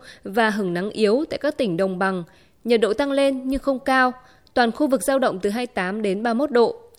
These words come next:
Dự báo thời tiết trên khu vực Bắc Bộ sẽ còn ổn định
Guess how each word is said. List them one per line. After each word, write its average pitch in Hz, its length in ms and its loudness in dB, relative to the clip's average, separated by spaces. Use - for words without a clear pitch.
Dự - 160 0
báo 220 220 2
thời 269 180 2
tiết 330 300 -2
trên 277 160 -2
khu 269 160 -2
vực 226 200 0
Bắc 302 160 -4
Bộ 240 280 2
sẽ - 100 -2
còn 196 320 -2
ổn 175 200 -2
định 208 160 2